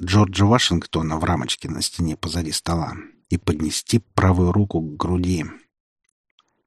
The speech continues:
Но нет, не оглянулся и не поднес. Улыбнулся озорно и, кажется, даже искренне, потому что теперь был сверху.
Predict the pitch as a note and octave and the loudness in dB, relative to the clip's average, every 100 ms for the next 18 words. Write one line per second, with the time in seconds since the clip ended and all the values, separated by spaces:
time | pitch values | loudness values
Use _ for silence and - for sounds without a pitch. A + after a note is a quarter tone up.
0 | _ _ _ _ - C3+ F3 A#2 A#2 - | _ _ _ _ 4 6 8 8 6 -2
1 | - - _ - G2+ A#2+ B2+ C#3 G#2+ G2 | -14 -20 _ 0 4 6 8 8 8 6
2 | F#2 - C#2 - - - F2+ F#2 F#2+ G#2+ | 4 -2 -4 -10 -18 -4 2 2 4 2
3 | G#2 E2 D2 - - - - _ _ _ | 2 0 -2 -4 -4 -4 -8 _ _ _
4 | _ _ _ _ - D#2+ E2 C#3 D3+ - | _ _ _ _ -2 2 6 8 8 4
5 | - - - F#2 D#2+ D2+ - F#2 F#2 - | 0 0 2 2 2 -2 -10 -14 -8 -4
6 | D#2 - - E2+ E2 F2+ C3 - - D#2+ | -4 -6 -8 -6 -2 0 0 0 -2 -2
7 | D#2+ - _ _ _ _ _ _ _ - | -4 -8 _ _ _ _ _ _ _ -10
8 | - F#2 - D#2+ - - G#2+ F#2 D#2 - | -6 -4 -4 -6 -8 2 4 4 0 -4
9 | - F2+ G#2+ G#2+ - | -4 -2 -2 -4 -8